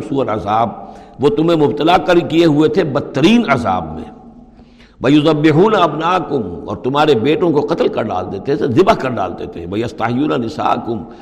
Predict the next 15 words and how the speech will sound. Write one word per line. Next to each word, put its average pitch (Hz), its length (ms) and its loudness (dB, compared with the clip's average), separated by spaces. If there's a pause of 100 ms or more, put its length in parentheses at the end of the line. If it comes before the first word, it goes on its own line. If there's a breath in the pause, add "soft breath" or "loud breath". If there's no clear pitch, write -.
(220 loud breath)
اور 120 120 0
تمہاری 135 340 0
بیٹیوں 135 440 0
کو، 107 180 -4
عورتوں 143 260 2
کو 123 120 -2
زندہ 139 260 0
رکھتے 117 340 -4
تھے، - 200 -10 (340 loud breath)
وَفِي 120 280 -2
ذَلِكُمْ 117 680 2
بَلَاءٌ 139 760 6
مِّن 127 180 -2
رَّبِّكُمْ 110 480 -6
عَظِيمٌ، 101 400 -4